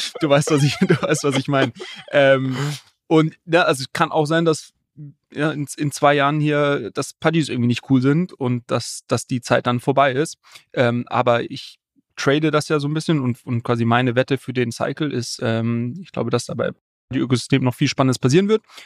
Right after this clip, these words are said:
Und dann hast du gefragt, wann, äh, cashe ich da aus? Hm, äh, also jetzt sicherlich nicht, wenn das jetzt irgendwie auf zwanzig, dreißig eth hochgeht. Ich hab da schon ein bisschen langere Zeithorizont, den ich dahinter lege. Ich glaube auch, wir sind noch ganz weit davon entfernt, irgendeinen Hype zu haben oder irgendeinen, einen großen Bullmarkt zu haben.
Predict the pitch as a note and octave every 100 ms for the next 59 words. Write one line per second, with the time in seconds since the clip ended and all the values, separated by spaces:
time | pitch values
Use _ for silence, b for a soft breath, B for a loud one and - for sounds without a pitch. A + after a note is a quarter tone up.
0 | B B _ E3 D#3 E3 E3 D#3 - C3+
1 | D3+ - D3 C#3+ - C#3 C#3+ C#3+ - C3+
2 | B2+ C3 C3 C3+ C3+ B2 B2 B2 B2 A#2
3 | B2+ B2 A#2+ A#2+ C3+ E3+ - B B B
4 | B - D#3 B2+ - - A#2+ A#2+ A#2+ B2
5 | B2 C3 C#3 C3 C3 B2 - A#2+ A#2 A#2+
6 | B2 A#2 A#2+ - - A#2 B2 A2+ G#2+ D3
7 | D#3 C#3 - C#3+ C#3 b b _ D#3+ A#2
8 | - A#2+ A#2+ B2 A#2 C3 B2+ B2 B2 B2+
9 | B2 - B2+ B2+ - C3 B2 B2+ B2 B2
10 | C3 C3 C3+ C3+ D3 b b b b -
11 | C3+ C#3 - B2 A#2+ B2 - A#2 B2 -
12 | B2 - A#2+ A#2+ - B2 G#2+ - B2 B2+
13 | A#2+ A2+ G#2+ C3 C#3 - B2 B2+ C3 B2+
14 | A2+ A#2 A#2+ A#2 A2+ A2+ - B2 A2+ -
15 | C#3 - C3 C3 C3+ B2+ - B2 B2+ C3
16 | C#3